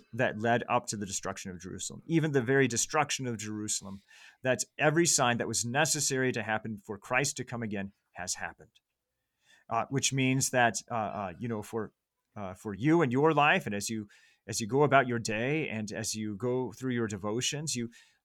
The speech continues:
uh, hopefully, uh, uh, will begin to realize, uh, that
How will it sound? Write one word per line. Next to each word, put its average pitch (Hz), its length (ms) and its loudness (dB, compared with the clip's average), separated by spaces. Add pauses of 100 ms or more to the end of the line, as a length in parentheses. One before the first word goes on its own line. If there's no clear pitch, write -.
uh, 101 120 -8
hopefully, 113 720 2 (200)
uh, 127 200 -2 (260)
uh, 110 240 -6
will 120 220 -2
begin 120 380 -2
to 123 140 -2
realize, 110 800 -2 (640)
uh, 123 280 -2
that 131 200 2